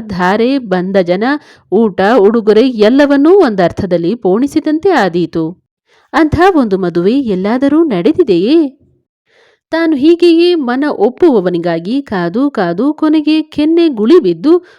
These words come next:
ಕೂದಲು ಹಣ್ಣಾಗಿ ಚರ್ಮ ಸುಕ್ಕಾಗಿ ಬಿಟ್ಟಿತು ಎಂಬ ಭೀತಿಯಿಂದ ಯಾರನ್ನಾದರೂ ಅವಸರದಿಂದ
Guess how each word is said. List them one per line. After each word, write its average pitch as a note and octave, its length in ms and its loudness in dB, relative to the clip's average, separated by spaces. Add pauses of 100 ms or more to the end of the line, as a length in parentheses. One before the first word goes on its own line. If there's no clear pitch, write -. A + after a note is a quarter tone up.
(100)
ಕೂದಲು G3 440 -2
ಹಣ್ಣಾಗಿ F#3 720 -2 (260)
ಚರ್ಮ F4 340 2
ಸುಕ್ಕಾಗಿ A3 560 -2
ಬಿಟ್ಟಿತು C#4 520 0
ಎಂಬ G#3 280 2
ಭೀತಿಯಿಂದ E3+ 580 -2 (540)
ಯಾರನ್ನಾದರೂ A3 800 0
ಅವಸರದಿಂದ A3+ 760 -4